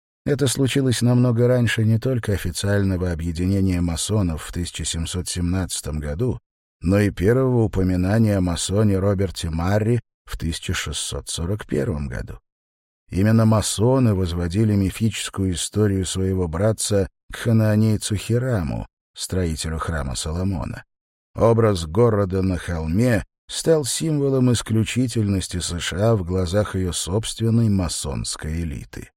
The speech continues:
Впервые он был использован в знаменитой речи губернатора Массачусетса Джона Уинтропа «Образ христианского милосердия»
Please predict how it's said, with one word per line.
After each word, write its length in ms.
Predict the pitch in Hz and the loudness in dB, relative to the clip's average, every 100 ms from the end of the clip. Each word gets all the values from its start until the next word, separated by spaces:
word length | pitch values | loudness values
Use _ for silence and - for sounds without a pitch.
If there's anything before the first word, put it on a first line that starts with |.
| _ _ _ _ _ | _ _ _ _ _
Впервые 480 | - - 135 147 151 | -8 0 0 2 2
он 140 | 143 131 | 4 4
был 180 | 131 | 4
использован 640 | 120 - 131 123 120 117 104 | 2 0 0 2 4 4 4
в 40 | |
знаменитой 600 | 95 113 117 120 110 110 | 4 6 6 4 2 2
речи 260 | 117 113 107 | 2 0 -2
губернатора 720 | 98 101 104 107 113 107 101 | 0 0 2 2 2 0 0
Массачусетса 840 | 101 - 90 - 113 104 92 104 | 0 -2 -4 -2 -2 -2 -4 -6
Джона 520 | 90 85 98 110 101 | -6 -2 2 2 2
Уинтропа 720 | 101 120 123 110 113 - 110 98 _ _ _ | 2 2 2 0 -2 2 0 0 _ _ _
«Образ 500 | - 127 113 113 101 | 2 2 4 2 0
христианского 920 | - 92 92 - 92 101 92 - 90 90 | -2 -4 -4 -4 0 0 0 -2 0 2
милосердия» 880 | 85 80 78 - 123 113 110 104 | 2 0 -4 -2 0 2 4 2